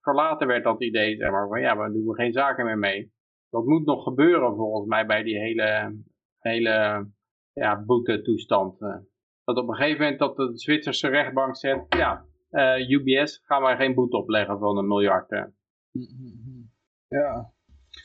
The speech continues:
Speaker 2: inderdaad. Maar, weer een onderzoekje. Ja, dus, eh, zoveelste onderzoek al. Eh, onderzoek grote,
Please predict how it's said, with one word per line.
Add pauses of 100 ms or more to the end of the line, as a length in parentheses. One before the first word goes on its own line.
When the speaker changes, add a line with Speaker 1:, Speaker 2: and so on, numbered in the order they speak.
(380)
Speaker 2:
inderdaad. (420)
Maar, (400)
weer
een
onderzoekje. (1400)
Ja,
dus,
eh,
zoveelste
onderzoek
al.
Eh,
onderzoek
grote,